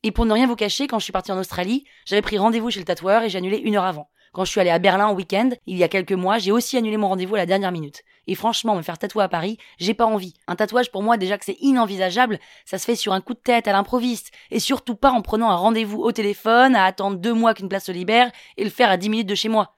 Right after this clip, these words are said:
Non. Alors, le vingt septembre dernier, quand on m'a invité à parler podcast devant cent personnes pour un événement à l'île de la Réunion,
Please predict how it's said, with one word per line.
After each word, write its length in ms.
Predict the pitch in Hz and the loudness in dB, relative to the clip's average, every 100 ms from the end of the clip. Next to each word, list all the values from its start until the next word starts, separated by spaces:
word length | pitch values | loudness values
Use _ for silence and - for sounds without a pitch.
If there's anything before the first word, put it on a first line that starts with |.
| - | -4
Non. 180 | 233 214 _ _ _ _ | 0 0 _ _ _ _
Alors, 320 | - 185 285 294 | 0 4 4 6
le 80 | |
vingt 100 | 208 | 6
septembre 320 | 254 247 240 208 | 4 2 -2 2
dernier, 400 | 190 165 170 _ _ _ | 0 0 -10 _ _ _
quand 160 | - 208 | -6 -2
on 60 | |
m'a 160 | 233 233 | 0 2
invité 280 | 240 226 254 | 0 2 2
à 60 | |
parler 220 | 226 190 196 | 2 2 0
podcast 480 | 220 - 196 - | -2 -2 -4 -4
devant 240 | 175 170 185 | -8 -4 -4
cent 180 | - 226 | -4 -4
personnes 440 | 202 - 196 226 | -4 -2 -4 -4
pour 140 | - | -4
un 80 | 175 | -2
événement 360 | 185 185 190 226 | -2 -2 0 0
à 60 | |
l'île 140 | 202 202 | 0 -2
de 60 | |
la 120 | 180 165 | 0 0
Réunion, 360 | 170 160 180 | 0 -4 -6